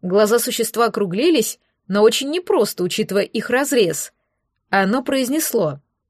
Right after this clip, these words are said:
"Конец лета на дворе. Какое холодно! Слышь, лебеда,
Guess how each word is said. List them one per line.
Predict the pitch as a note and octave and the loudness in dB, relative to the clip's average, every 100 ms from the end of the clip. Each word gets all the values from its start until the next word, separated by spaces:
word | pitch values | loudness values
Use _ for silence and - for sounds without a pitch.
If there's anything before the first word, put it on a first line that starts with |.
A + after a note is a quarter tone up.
| _ _ _ _ _ _ | _ _ _ _ _ _
"Конец | G3+ G3 G3 G#3+ - | 0 0 2 -2 -2
лета | G3 A3+ E4 | 0 0 2
на | C#4 G3+ | 0 0
дворе. | E3+ F#3 F3 D3+ - _ _ - | 2 2 0 -4 -10 _ _ -2
Какое | G3+ A3 E4 | 0 2 2
холодно! | - E4 C4+ F#3 D#3+ - - _ _ _ _ | 2 2 2 2 -2 -10 -16 _ _ _ _
Слышь, | - - F4+ D4+ - | -10 0 2 2 2
лебеда, | G#3 A#3+ D4+ A3 - | 0 2 2 2 0